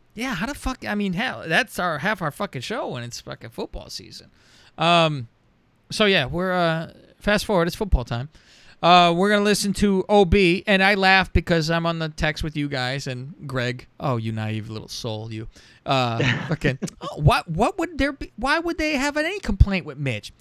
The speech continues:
Speaker 1: Stepped up in the pocket, delivered a couple good passes. You motherfucker.
Speaker 2: That one. Just that one
Speaker 1: <laughs> Yeah,
Speaker 2: touchdown I saw.
Speaker 1: congratulations, one.
Speaker 2: I was like, "Hey, there you go. That's, that's the,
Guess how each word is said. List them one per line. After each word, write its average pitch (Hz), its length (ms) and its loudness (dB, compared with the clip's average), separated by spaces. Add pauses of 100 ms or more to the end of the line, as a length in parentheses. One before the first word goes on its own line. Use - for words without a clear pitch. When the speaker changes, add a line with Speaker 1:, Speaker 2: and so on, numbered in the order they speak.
(100)
Speaker 1:
Stepped - 480 -8
up 104 200 -8
in 101 80 -8
the 98 60 -14
pocket, 147 500 -4
delivered 120 320 -4
a 117 60 -6
couple - 260 -4
good 123 260 -4
passes. 120 380 4
You 170 80 -8
motherfucker. 147 1000 0
Speaker 2:
That 180 120 0
one. 185 280 6 (400)
Just 359 160 4
that 247 200 4
one 247 220 2
Speaker 1:
<laughs> - 20 -4
Yeah, 247 200 8
Speaker 2:
touchdown 254 180 4
I 208 220 8
saw. 269 120 4
Speaker 1:
congratulations, 247 520 4
one. 220 400 2 (300)
Speaker 2:
I 190 140 4
was 226 80 -4
like, 190 240 2
"Hey, 226 240 2
there 151 300 2
you 269 160 2
go. 254 160 4
That's, 196 240 0
that's 175 400 0
the, 202 500 2